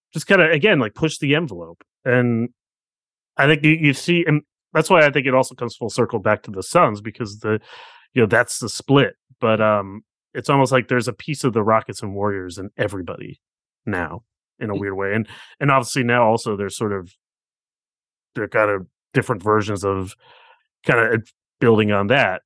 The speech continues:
Speaker 1: um, where I think certain bigs have kinda changed the league and, you know, we're going to slightly, you know, kind of going beyond that. But I, I think it's sorta hard to say one is more copy than the other. They, they're so hand in hand.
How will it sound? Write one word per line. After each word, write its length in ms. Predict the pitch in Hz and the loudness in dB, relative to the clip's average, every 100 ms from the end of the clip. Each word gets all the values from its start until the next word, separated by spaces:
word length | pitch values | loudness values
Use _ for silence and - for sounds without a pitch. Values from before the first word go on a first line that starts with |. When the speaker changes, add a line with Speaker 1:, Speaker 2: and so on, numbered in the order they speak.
| _ | _
Speaker 1:
um, 580 | 139 104 98 98 98 95 - | -8 -4 -2 -2 -4 -10 -4
where 420 | 101 95 92 98 110 | 0 0 -2 -4 -8
I 80 | |
think 220 | 98 107 90 _ _ _ _ | -6 -6 -6 _ _ _ _
certain 380 | - 120 110 98 | -6 -4 -2 -6
bigs 460 | 90 123 127 107 101 | 0 2 2 0 -2
have 220 | 101 90 | -2 -2
kinda 260 | 117 95 | -2 -2
changed 420 | 92 - 98 90 107 | -4 -6 -6 -6 -6
the 100 | 98 | -4
league 460 | 95 90 87 85 | -2 -4 -8 -10
and, 400 | 92 90 90 90 - _ _ _ _ _ _ | -10 -10 -12 -16 -20 _ _ _ _ _ _
you 80 | 107 | 0
know, 80 | 92 | 2
we're 100 | 95 | 4
going 300 | 113 104 101 | 6 6 6
to 100 | 98 | 2
slightly, 580 | - 107 95 98 98 110 | 4 2 2 0 -4 -6
you 120 | 127 - | -12 -6
know, 240 | 110 101 | -2 -2
kind 280 | 95 120 104 | -2 0 0
of 100 | 92 | 0
going 260 | 107 107 98 | 0 0 0
beyond 400 | 107 117 123 104 | 2 2 2 0
that. 240 | 87 90 - | -4 -8 -8
But 240 | 95 98 - | -4 -4 0
I, 160 | 151 - 160 | 0 2 2
I 20 | |
think 200 | 160 208 | 2 2
it's 120 | 127 - | 0 2
sorta 240 | 165 135 | 4 4
hard 260 | - 127 117 | 4 2 2
to 100 | 107 | -4
say 220 | - 104 | -2 -4
one 280 | 95 107 104 | 0 2 0
is 160 | 92 | -4
more 240 | 98 98 92 | -4 -4 -2
copy 320 | 113 101 95 | 0 0 0
than 100 | 92 | -4
the 140 | 95 | 0
other. 160 | 107 92 | 0 0
They, 120 | 98 | -2
they're 140 | 95 98 | -4 -6
so 420 | - - 120 113 | -8 -2 0 0
hand 240 | 107 107 85 | 0 -4 -6
in 80 | 82 | -6
hand. 420 | 110 82 82 | -6 -6 -14